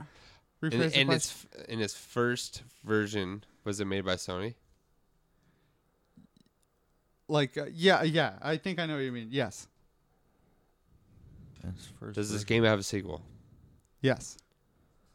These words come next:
Speaker 2: So it's a franchise. And, and so it's Sony. So it's not like Zelda or something like that, where, where it was Nintendo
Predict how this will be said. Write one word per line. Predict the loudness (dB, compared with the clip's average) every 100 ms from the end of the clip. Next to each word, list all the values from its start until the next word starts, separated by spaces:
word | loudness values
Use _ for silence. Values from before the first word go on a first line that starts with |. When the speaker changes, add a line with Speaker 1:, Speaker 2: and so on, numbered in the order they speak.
| _ _ _ _ _ _ _ _
Speaker 2:
So | -20 -18
it's | -18
a | -18
franchise. | -14 -14 -12 -14 -16 -18 _ _ _ _ _ _ -20 -20 -20 -20 -20 _ _ -20 -20 _ _ _ _ -18
And, | -16 -14 -14 -14
and | -14 -14 -12
so | -6 -4
it's | -2 -4
Sony. | -4 -2 -2 -2 -6 -10 _ _ _ _ _ _ _ _ _ _ -10
So | 0 0
it's | 2
not | 2 2 2
like | 0 0 -4 -6 -12 -20 -20 -20 -20 -14
Zelda | -4 -2 0 0
or | -2
something | -4 -12 -10
like | -10 -10
that, | -10 -10 -10 _ _ _ _ _ _ _ -18
where, | -12 -12 -12
where | -6 -6
it | -4
was | -6
Nintendo | -6 -8 -8 -10 -10 -10 -12